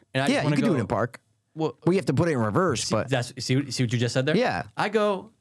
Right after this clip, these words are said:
Speaker 1: "This is my fucking rear view camera. I wanna be able to access it when I want to."
Speaker 2: But you, all you do is just go boop.
Speaker 1: Yeah, but, like, what if you're like, "Dude, someone's on my fucking tail right now. Hey, honey,"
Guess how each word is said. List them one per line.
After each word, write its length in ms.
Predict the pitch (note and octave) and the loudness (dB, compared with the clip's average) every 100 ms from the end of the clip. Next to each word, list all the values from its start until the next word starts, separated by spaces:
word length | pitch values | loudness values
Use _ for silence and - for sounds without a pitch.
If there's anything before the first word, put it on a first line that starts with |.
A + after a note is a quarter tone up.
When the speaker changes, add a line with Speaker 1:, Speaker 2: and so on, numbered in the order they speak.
| _ _ _ _ | _ _ _ _
Speaker 1:
"This 220 | E3+ D4 | -6 -2
is 160 | D#4+ C3 | 0 2
my 380 | C3 F#3+ A#3+ F3+ | 2 0 -2 0
fucking 300 | D#3+ C#3+ C3 | -2 0 0
rear 140 | C3+ | 2
view 140 | A#2 G#2+ | 0 0
camera. 440 | A3+ F3+ C#3 - - | 0 0 0 -2 -2
I 120 | C#4+ | 0
wanna 140 | F4 | 2
be 80 | F#3+ | 2
able 100 | A#3 | 0
to 60 | A#3+ | 0
access 320 | E4 - A3 | -2 -2 -2
it 20 | |
when 100 | G#3 | 0
I 40 | B3 | 0
want 240 | F4+ F4+ | 0 0
to." 120 | - | 0
Speaker 2:
But 100 | B2+ | 2
you, 140 | G#3 G3+ | 2 2
all 120 | B3+ | 2
you 100 | B3+ | 2
do 140 | C#4+ | 2
is 60 | B3 | 2
just 140 | G3+ | 0
go 80 | G3+ | -2
boop. 300 | G3 - G#4+ - - | 0 0 0 -2 -2
Speaker 1:
Yeah, 360 | A#3 A#3+ A#3 | 0 2 0
but, 140 | A3 A3 | 0 0
like, 160 | G3+ | 0
what 180 | F#3+ A#3+ | 0 0
if 120 | A3+ | 0
you're 100 | A3+ | 0
like, 260 | G3+ D3+ C3 | 0 -2 0
"Dude, 200 | C#3+ A#2+ | -2 0
someone's 300 | C3+ D3 C#3+ | 0 2 2
on 100 | C#3+ | 0
my 100 | A#2 | -2
fucking 400 | - B2+ B2+ G2+ | -2 -2 0 -2
tail 260 | G#2+ G#2+ | 0 0
right 200 | A#2 B2 B2+ | 0 0 0
now. 320 | C#3+ D#3 D3 | 2 0 0
Hey, 220 | C3 A#2 | 0 0
honey," 520 | - C3 B2+ A2+ A2 | 0 0 0 0 -2